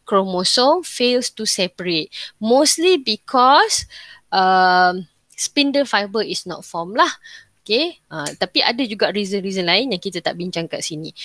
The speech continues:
So, katakanlah keadaan tadi tu berlaku dalam formation of, um, dalam formation of, uh, human gamete kan? Dalam penghasilan kita punya gamete,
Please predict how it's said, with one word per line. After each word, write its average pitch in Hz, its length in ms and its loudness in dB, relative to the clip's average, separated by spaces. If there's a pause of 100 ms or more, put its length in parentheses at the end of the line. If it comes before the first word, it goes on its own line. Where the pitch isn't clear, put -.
(180)
So, 302 240 -2
katakanlah 330 720 4 (160)
keadaan 254 480 2
tadi 262 320 0
tu 330 160 -4
berlaku 240 880 -2 (400)
dalam 220 960 2 (240)
formation 220 720 0
of, 208 400 -2 (720)
um, 185 880 2 (320)
dalam 202 320 0
formation 214 720 -4
of, 202 480 -2
uh, 180 400 -4 (240)
human 226 560 -2
gamete 202 400 -2 (240)
kan? 180 240 0 (400)
Dalam 196 320 0
penghasilan 208 640 -2
kita - 160 -12
punya 196 240 -6
gamete, 185 560 0